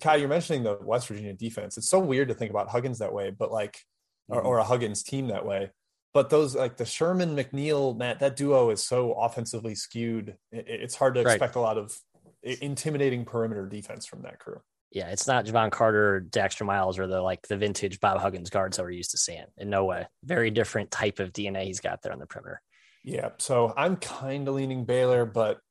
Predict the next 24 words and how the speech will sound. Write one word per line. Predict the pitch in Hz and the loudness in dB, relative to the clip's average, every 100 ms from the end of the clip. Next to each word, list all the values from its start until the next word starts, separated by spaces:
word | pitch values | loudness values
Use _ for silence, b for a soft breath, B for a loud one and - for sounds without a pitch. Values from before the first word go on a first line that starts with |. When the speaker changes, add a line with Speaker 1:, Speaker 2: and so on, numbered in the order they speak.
| _ _ | _ _
Speaker 1:
not | 131 123 110 - | -6 -4 -4 -4
strong | - 113 110 | -2 -2 -2
enough | 104 107 - | -4 -6 -6
with | 107 - _ _ | -8 -10 _ _
West | 131 120 | -2 -2
Virginia | - 123 104 101 | -2 -6 -6 -6
getting | 101 98 | -8 -8
thirteen | - 104 - 123 | -10 -12 -12 -16
points. | - 117 - _ | -16 -18 -20 _
So, | - - _ _ b b b b b _ | -20 -20 _ _ b b b b b _
all | 131 | 2
right, | 165 160 | 4 4
let's | 131 170 - | 2 2 4
get | 220 | 0
to | 214 175 | 4 4
a | |
monster | 120 120 123 127 131 165 - | 2 -2 -4 -2 0 -2 -2
one | 156 147 | 2 2
in | 135 | 2
the | 123 | 2
Mountain | 120 117 | 0 0
West, | 110 107 104 - - - | 0 -2 -4 -12 -10 -6
guys. | 110 104 104 | -4 -4 -4
Speaker 3:
Yeah. | 95 | -6